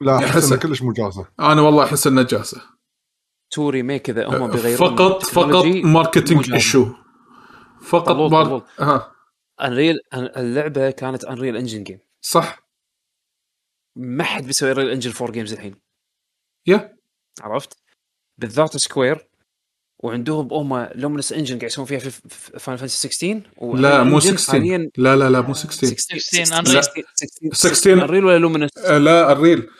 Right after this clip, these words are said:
Speaker 2: اللومينس بس
Speaker 4: أنريل.
Speaker 2: فورسبوكن.
Speaker 3: أكيد.
Speaker 2: إيه، دبل
Speaker 4: إيه،
Speaker 2: تشيك الحين
Speaker 4: ستاشر.
Speaker 2: بسوي بعد.
Speaker 3: أوكي.
Speaker 2: لحظة. دبل
Speaker 4: سكس-،
Speaker 2: تشيك.
Speaker 4: ستاشر، ستاشر وكينجدم هارتس الجديدة أنريل إنجن.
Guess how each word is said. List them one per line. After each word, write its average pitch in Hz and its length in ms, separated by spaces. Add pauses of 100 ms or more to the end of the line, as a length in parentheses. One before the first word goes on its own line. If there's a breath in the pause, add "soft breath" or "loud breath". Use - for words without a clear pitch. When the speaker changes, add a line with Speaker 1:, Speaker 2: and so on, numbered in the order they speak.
(280 loud breath)
Speaker 2:
اللومينس 190 520
بس 196 60
Speaker 4:
أنريل. 180 140
Speaker 2:
فورسبوكن. 180 560 (1120)
Speaker 3:
أكيد. 160 760 (120)
Speaker 2:
إيه، 151 360
دبل 139 220
Speaker 4:
إيه، 170 100
Speaker 2:
تشيك - 220
الحين 143 200
Speaker 4:
ستاشر. 131 140
Speaker 2:
بسوي 123 200
بعد. 120 180 (300)
Speaker 3:
أوكي. 131 120
Speaker 2:
لحظة. - 220 (260)
دبل 185 160
Speaker 4:
سكس-، - 240
Speaker 2:
تشيك. - 280
Speaker 4:
ستاشر، 214 540
ستاشر 185 680
وكينجدم 180 400
هارتس 190 280
الجديدة 190 460
أنريل 170 280
إنجن. 131 240